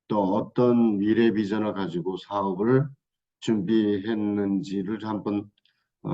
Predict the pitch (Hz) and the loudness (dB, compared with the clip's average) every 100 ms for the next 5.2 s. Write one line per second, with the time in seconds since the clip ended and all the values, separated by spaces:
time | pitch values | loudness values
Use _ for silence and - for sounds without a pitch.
0 | 90 - - 87 95 92 90 104 95 101 | -8 -10 -8 -4 -4 -4 -6 -6 -4 -4
1 | 92 87 101 95 87 - _ _ _ - | -2 -2 -2 -2 -4 -8 _ _ _ -14
2 | 175 170 - - - 104 101 101 98 101 | -8 -8 -8 -10 -10 -4 0 0 2 2
3 | 95 95 87 98 107 104 107 95 87 85 | 2 0 -2 0 0 0 0 -2 -4 -4
4 | 110 135 - _ _ _ - 82 80 82 | -4 -6 -10 _ _ _ -12 -8 -6 -6
5 | - | -6